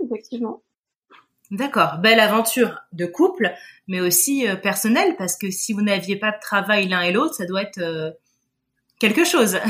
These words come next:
Speaker 2: <laughs> à mettre en place et à, de, d'oser faire.
Speaker 1: Bah, c'est vrai que ça a été assez, euh, folklorique et c'était plutôt inattendu. Euh, en fait, si tu veux, avant, moi, j'avais, euh, j'ai vécu un an en Angleterre,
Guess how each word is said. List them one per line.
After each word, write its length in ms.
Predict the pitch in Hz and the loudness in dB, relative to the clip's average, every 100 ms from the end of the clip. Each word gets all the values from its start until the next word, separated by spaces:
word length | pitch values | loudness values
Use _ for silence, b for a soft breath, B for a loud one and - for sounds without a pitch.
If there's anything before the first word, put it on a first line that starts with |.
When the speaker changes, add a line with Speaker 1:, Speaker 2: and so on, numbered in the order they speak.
| 202 | -4
Speaker 2:
<laughs> 240 | - - - | -10 -18 -6
à 120 | 220 | 0
mettre 260 | 214 208 220 | 2 2 -2
en 80 | |
place 400 | 208 233 240 240 | 0 2 4 2
et 320 | 208 185 180 175 | -2 -2 -2 -2
à, 160 | 185 190 170 | 0 -2 -2
de, 140 | 185 | -2
d'oser 320 | 202 220 208 220 | 2 4 4 0
faire. 340 | 208 175 160 - _ _ _ _ _ _ - _ _ _ - _ - | 0 -4 -6 -10 _ _ _ _ _ _ -20 _ _ _ -20 _ -4
Speaker 1:
Bah, 80 | 302 | 0
c'est 100 | 269 | 0
vrai 60 | |
que 60 | 330 | 2
ça 100 | 349 | 0
a 40 | |
été 200 | 233 269 | 0 0
assez, 440 | 240 220 - 294 302 | -2 -2 -2 0 2
euh, 460 | 254 233 226 226 | 2 2 0 -4
folklorique 560 | 233 254 254 262 233 311 | -2 -2 0 0 0 0
et 40 | 285 | -4
c'était 380 | - - 240 - _ _ _ _ _ _ _ - | -4 -6 -8 -8 _ _ _ _ _ _ _ -8
plutôt 180 | 262 | -2
inattendu. 760 | 311 349 262 247 254 233 269 320 | 4 4 4 2 0 0 2 2
Euh, 320 | 233 226 220 220 _ - _ - - | 4 2 -2 -6 _ -20 _ -14 -4
en 60 | |
fait, 100 | - | 0
si 160 | 302 302 | 0 -2
tu 180 | - 240 | -4 -2
veux, 100 | 262 | 2
avant, 320 | 254 233 254 | 4 4 4
moi, 120 | 294 233 | 4 2
j'avais, 440 | 240 214 226 214 | 0 -2 -2 -2
euh, 400 | 208 208 208 - | -2 -2 -4 -4
j'ai 160 | 220 226 | -2 -2
vécu 260 | 226 - | -4 -2
un 160 | 220 226 | 2 4
an 100 | 247 | 4
en 100 | 240 | 4
Angleterre, 800 | 220 220 214 - 254 339 - _ | 2 0 -4 0 0 0 -6 _